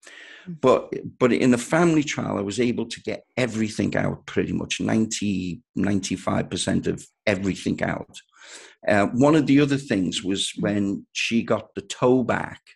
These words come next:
Speaker 2: um, with a car that had broken down when she stayed out that weekend. And as the police were called, and it was, the police were called because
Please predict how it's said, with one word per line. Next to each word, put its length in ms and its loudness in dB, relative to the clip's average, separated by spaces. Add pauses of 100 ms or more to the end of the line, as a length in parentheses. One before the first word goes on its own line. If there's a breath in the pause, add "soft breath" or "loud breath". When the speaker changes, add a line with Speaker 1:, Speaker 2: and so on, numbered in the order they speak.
(1700 loud breath)
Speaker 2:
um, 560 0
with 180 0
a 80 0
car 340 -2
that 160 -2
had 140 -8
broken 320 -4
down 300 -4
when 120 -6
she 180 -6
stayed 420 -4
out 220 -6
that 180 -6
weekend. 720 -4 (640 loud breath)
And 640 2 (360)
as 200 2 (140)
the 340 -2
police 320 4
were 80 6
called, 460 -4 (600)
and 140 4
it 140 0
was, 400 0
the 260 0
police 280 0
were 80 -2
called 400 0
because 480 -4